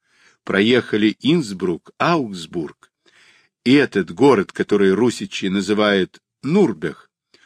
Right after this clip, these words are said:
Нюрнберг", подсказал Аристотель. "Да, Нюрнберг. Язык сломаешь, пока выговоришь. Не люблю немецкие слова".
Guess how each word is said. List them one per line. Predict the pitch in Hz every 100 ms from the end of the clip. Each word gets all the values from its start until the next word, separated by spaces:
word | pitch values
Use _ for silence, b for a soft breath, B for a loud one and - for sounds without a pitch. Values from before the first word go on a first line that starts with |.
| b b 107
Нюрнберг", | 120 208 165 87 73 71 87 - - - _
подсказал | 101 - - 85 87 76 -
Аристотель. | 92 80 - 71 - - _ B B -
"Да, | 147 139 82 -
Нюрнберг. | 107 190 117 80 69 69 90 - _ _ _ _
Язык | - 156 110 120
сломаешь, | - 156 151 101 78 - _ B B -
пока | 113 123 110
выговоришь. | 98 85 76 73 69 - _ _ _ _
Не | 113 110 127
люблю | 127 123 175
немецкие | 165 101 87 - - 92
слова". | 76 - 82 71